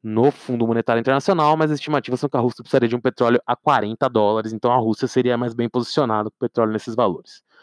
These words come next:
Bom, por hoje é só, chegando em meia hora, eu vou parar por aqui. Vou fa-, tentar fazer uma edição amanhã já falando um pouco de outros setores, inclusive de açúcar e álcool.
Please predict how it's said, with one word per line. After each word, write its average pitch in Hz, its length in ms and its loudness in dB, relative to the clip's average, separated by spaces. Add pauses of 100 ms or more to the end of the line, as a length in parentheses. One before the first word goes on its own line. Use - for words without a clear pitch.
(380)
Bom, 143 180 2
por 127 140 2
hoje 131 120 4
é 151 40 2
só, 147 200 0
chegando 127 240 -2
em 131 60 -4
meia 127 180 2
hora, 123 160 4
eu 120 40 2
vou 117 100 -2
parar 110 240 0
por 139 140 0
aqui. 131 300 -4 (640)
Vou 117 100 -2
fa-, 123 160 0
tentar 123 260 -4
fazer 123 160 -2
uma 120 60 2
edição 120 200 -2
amanhã 113 220 0
já 113 100 2
falando 113 260 0
um 110 60 -2
pouco 113 480 0
de 117 160 0
outros 117 220 2
setores, 117 400 0
inclusive 113 360 -6
de 120 80 0
açúcar 123 380 -2
e 131 60 4
álcool. 110 420 0